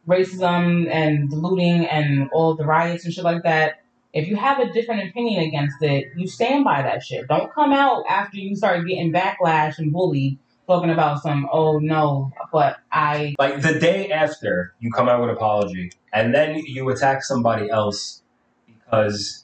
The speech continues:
Speaker 2: now you disagree with that. You're trying to wait the day after?
Speaker 1: Yeah.
Speaker 2: That's not a real apology. That's your P R team telling you you're trying to put out the fire you started.
Speaker 1: Oh, definitely. Definitely the P R team. So that's my only other thing behind it as well, is, like, don't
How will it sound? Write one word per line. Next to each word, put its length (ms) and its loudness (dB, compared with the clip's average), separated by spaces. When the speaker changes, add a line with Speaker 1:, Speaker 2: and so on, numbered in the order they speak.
Speaker 2:
now 320 2
you 100 -4
disagree 520 0
with 80 -2
that. 180 -4
You're 140 -2
trying 340 0
to 40 -10
wait 340 -6
the 200 2
day 280 2
after? 600 -2
Speaker 1:
Yeah. 320 0
Speaker 2:
That's 240 0
not 240 2
a 40 -2
real 200 0
apology. 640 -2
That's 160 0
your 140 -2
P 180 2
R 100 2
team 240 -2
telling 220 2
you 80 -4
you're 80 -6
trying 220 0
to 60 -6
put 120 2
out 140 2
the 80 -8
fire 320 2
you 100 -10
started. 320 0
Speaker 1:
Oh, 20 -8
definitely. 680 -4
Definitely 380 -4
the 40 -6
P 160 -8
R 160 0
team. 300 -18
So 260 0
that's 260 0
my 240 0
only 220 -4
other 220 2
thing 180 -2
behind 320 0
it 100 -4
as 140 -2
well, 360 0
is, 120 -6
like, 300 -4
don't 320 0